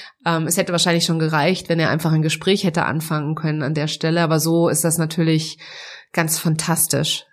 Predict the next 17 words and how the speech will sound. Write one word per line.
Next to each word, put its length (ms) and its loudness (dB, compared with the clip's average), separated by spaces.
Ganz, 340 0
ganz, 240 -2
ganz 200 -4
fantastisch 680 0
und 240 -2
sollte 300 2
dir 160 2
zeigen, 460 2
was, 320 2
was 320 0
ein 220 -2
Elevator-Pitch 680 0
für 100 -6
eine 180 2
Macht 440 0
hat, 180 -2
beziehungsweise, 920 0